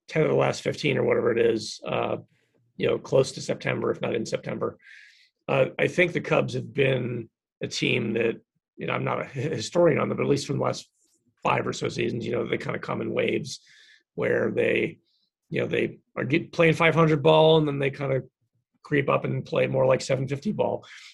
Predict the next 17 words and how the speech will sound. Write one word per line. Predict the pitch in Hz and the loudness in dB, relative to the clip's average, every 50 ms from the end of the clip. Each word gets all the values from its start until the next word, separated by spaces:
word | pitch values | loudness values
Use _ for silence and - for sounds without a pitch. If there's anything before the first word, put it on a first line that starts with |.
| _ _ | _ _
I | 165 | 4
mean, | 185 190 | 4 6
I | 180 | 6
think | 185 262 240 202 - 156 | 6 4 4 4 0 6
they're | 151 160 165 | 6 6 6
just, | 143 151 - - - _ _ | 6 2 -2 -2 -8 _ _
they're | - 139 | -6 -4
just | 131 131 131 - | -4 -4 -6 -2
hitting | - 143 143 143 | -2 -2 0 0
really | 135 - 120 117 | -2 0 0 0
well. | 117 117 117 | 2 2 2
Like, | 123 127 - | 2 2 2
I'm | 151 156 | 4 4
not | 160 160 160 165 160 | 4 4 4 2 -2
super | - - 147 143 143 139 | 0 0 0 2 2 0
impressed | 131 - - - 131 127 127 - - | -2 0 0 0 0 0 0 -4 -4
with, | - 131 123 120 - - | 0 2 2 2 2 -2